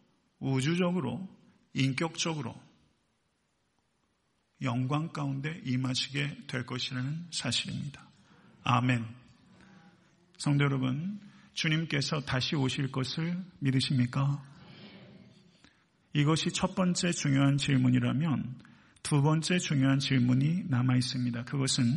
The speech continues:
주님께서 다시 오실 것을 고대하고 계십니까?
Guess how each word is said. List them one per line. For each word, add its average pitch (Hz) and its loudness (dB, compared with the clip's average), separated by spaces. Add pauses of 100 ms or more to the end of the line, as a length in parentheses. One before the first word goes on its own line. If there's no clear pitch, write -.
(720)
주님께서 147 0
다시 127 0
오실 127 0
것을 135 -4 (440)
고대하고 147 4
계십니까? 139 -2